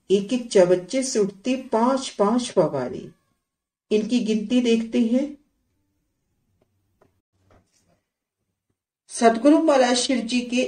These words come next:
इन प्रदर्शन के माध्यम से शोभा देखते हैं। पूर्व में शोभा देख चुके हैं कि आड़ी नहरें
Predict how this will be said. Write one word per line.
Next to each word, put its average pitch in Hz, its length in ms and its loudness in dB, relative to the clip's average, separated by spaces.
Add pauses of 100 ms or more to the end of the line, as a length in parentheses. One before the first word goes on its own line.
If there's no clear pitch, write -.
(120)
इन 285 220 0
प्रदर्शन 196 640 4
के 196 140 6
माध्यम 180 500 -2
से 208 340 -6
शोभा 170 400 2
देखते 180 460 2
हैं। 220 180 2 (1800)
पूर्व 294 260 6
में 320 140 6
शोभा 214 380 6
देख 240 300 0
चुके 202 400 4
हैं 208 240 0 (3250)
कि - 320 0
आड़ी 240 300 6
नहरें 254 420 6